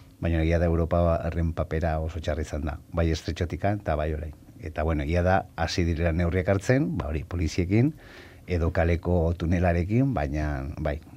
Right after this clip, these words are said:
e, oso zaila izan behar da honen bizia. Sufrimendua izan behar da, eta korresponsal bat adibidez, Aiestaran bezala, daramala kilometro asko eginak ja holako historiotan, nik uste dut ja izan behar dela, pues, e, azkeneko gauzenetako bat ikusi beharko duenak, ez?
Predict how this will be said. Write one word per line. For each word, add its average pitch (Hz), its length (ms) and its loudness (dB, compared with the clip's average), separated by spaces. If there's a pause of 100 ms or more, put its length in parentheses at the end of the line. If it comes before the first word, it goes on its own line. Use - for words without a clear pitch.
(100)
e, 78 240 -2
oso 101 200 -2
zaila 107 200 6
izan 95 200 2
behar 95 160 2
da 107 120 6
honen 95 200 2
bizia. 76 440 -6
Sufrimendua 117 600 4
izan 110 280 4
behar 98 120 4
da, 113 120 6 (340)
eta 85 260 0 (320)
korresponsal 117 520 2
bat 117 120 6
adibidez, 113 480 4
Aiestaran 92 400 2
bezala, 98 360 2
daramala 87 540 2 (680)
kilometro 98 400 8
asko 95 200 2
eginak 95 400 4
ja 92 200 4
holako 95 500 2
historiotan, 95 580 4 (140)
nik 101 180 -2
uste 101 240 2
dut 90 80 2
ja 92 240 4
izan 90 240 -2
behar 90 160 0
dela, 95 240 4
pues, - 440 -2 (1000)
e, 85 260 0
azkeneko 101 520 0
gauzenetako 82 560 -2
bat 76 160 -4
ikusi 78 240 -8
beharko 76 360 -6
duenak, 78 400 -6
ez? 95 260 -10